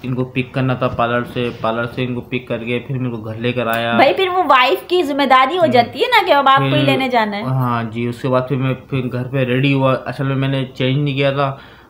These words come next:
Speaker 1: मैं ऐसे ही चला गया था उनको लेने के लिए, क्योंकि इनका, इन, जो है ना phone आ गया था कि मैं ready हूँ, आप मुझे लेने आ जाएँ। तो फिर मैं इनको लेने के लिए आया,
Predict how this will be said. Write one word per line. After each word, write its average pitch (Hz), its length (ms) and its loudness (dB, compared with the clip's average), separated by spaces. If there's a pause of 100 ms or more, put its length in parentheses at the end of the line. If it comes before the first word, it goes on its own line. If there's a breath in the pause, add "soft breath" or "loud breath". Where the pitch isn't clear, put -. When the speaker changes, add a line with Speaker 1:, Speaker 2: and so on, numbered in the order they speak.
(140 loud breath)
Speaker 1:
मैं 127 140 2
ऐसे 127 80 0
ही 139 60 -4
चला 120 220 0
गया 120 120 -2
था 120 40 -6
उनको 120 140 -4
लेने 110 220 -4
के 110 40 -6
लिए, 110 80 -6
क्योंकि 113 240 -6
इनका, 120 180 -4 (140)
इन, 117 180 -6
जो 117 200 -4
है 117 60 -2
ना 127 120 -2
phone 120 260 -4
आ 110 40 -2
गया 113 160 -6
था 117 100 -4
कि 113 280 -6
मैं 113 160 -4
ready 107 300 -4
हूँ, 123 260 -6
आप 104 120 -4
मुझे 107 220 -4
लेने 107 200 -6
आ 104 60 -6
जाएँ। 101 260 -8 (360 loud breath)
तो 123 60 -4
फिर 120 140 -6
मैं 120 120 -4
इनको 117 120 -4
लेने 113 280 -4
के 120 120 -4
लिए 123 140 -2
आया, 117 460 -4